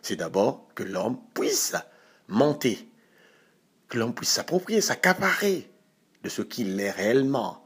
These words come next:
dans le domaine spirituel. C'est le côté céleste d'abord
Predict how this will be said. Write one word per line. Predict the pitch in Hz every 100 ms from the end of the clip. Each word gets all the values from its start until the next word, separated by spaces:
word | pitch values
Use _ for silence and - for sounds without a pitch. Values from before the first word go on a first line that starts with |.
| _ -
dans |
le | 87
domaine | 85 92 95
spirituel. | - - 127 123 - - - _ _ _ _ _ _ _ _ _ _ _ _ _
C'est | - 139
le | 107
côté | - 117 127
céleste | - - 220 262 262 185
d'abord | 98 90 90 85 - -